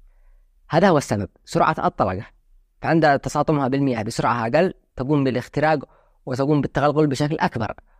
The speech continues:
ولكن عند تصادمها بالمياه بشكل أسرع وأيضًا في نفس الوقت المقذوف أو الرصاصة تكون حجمها وقطرها أكبر، آه، فذلك يسبب، آه،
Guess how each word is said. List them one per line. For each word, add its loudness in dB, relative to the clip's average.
ولكن 2
عند -2
تصادمها -2
بالمياه 0
بشكل -2
أسرع 2
وأيضًا 2
في 0
نفس -2
الوقت -2
المقذوف 0
أو 0
الرصاصة 0
تكون -2
حجمها -2
وقطرها 0
أكبر، 0
آه، 0
فذلك 0
يسبب، -2
آه، 0